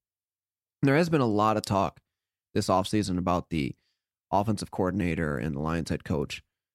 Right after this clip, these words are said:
talking about putting DeAndre Swift out in the slot more, out wide, getting him much more involved in this passing game,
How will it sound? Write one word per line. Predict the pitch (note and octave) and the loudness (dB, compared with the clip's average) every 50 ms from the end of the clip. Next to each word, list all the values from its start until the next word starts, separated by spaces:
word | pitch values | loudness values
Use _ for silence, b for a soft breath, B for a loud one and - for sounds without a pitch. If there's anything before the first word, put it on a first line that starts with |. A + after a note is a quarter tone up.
| _ _ - | _ _ 0
talking | - A2 G2 F#2+ G2+ | 2 2 2 2 2
about | F#2+ F#2+ F#2 - | 2 2 4 4
putting | - G#2 G2 G2 F#2 | 4 4 4 4 2
DeAndre | G2+ F#2+ G2 G2 G2 F#2 - | 2 0 0 0 0 -2 -2
Swift | - - G2 F#2 - C#2 | -2 -2 -2 -2 -2 -2
out | E2 D#2+ - | -4 -4 -4
in | - - | -6 -10
the | - | -10
slot | - - A2 A#2 A2 - | -6 -2 0 0 0 0
more, | F#2 G#2 G2+ G2+ G2+ F2+ - | 0 -2 0 0 0 -2 -2
out | C2+ D2 C#2 - - | -4 -6 -6 -6 -4
wide, | F#2+ G2+ G2+ G2 G2 G2 F#2+ - | -2 0 0 0 0 0 -2 -4
getting | - E2 D2+ D#2 D2 | -4 -6 -6 -6 -4
him | D2 | -4
much | D#2 F2+ G2+ G2+ - - | -2 -2 -2 -2 -2 -2
more | G#2+ G#2 G2+ | -2 0 0
involved | F2+ F2+ F2 E2+ D2+ | 0 0 -2 -2 -2
in | D#2 D#2 | -4 -6
this | E2+ - | -4 -2
passing | - A#2 G#2+ G2+ G2 G#2 G#2+ G2+ | 0 2 2 2 0 0 -2 0
game, | G#2 G#2 G2 F#2+ F#2+ - - | 0 2 2 0 0 -2 -6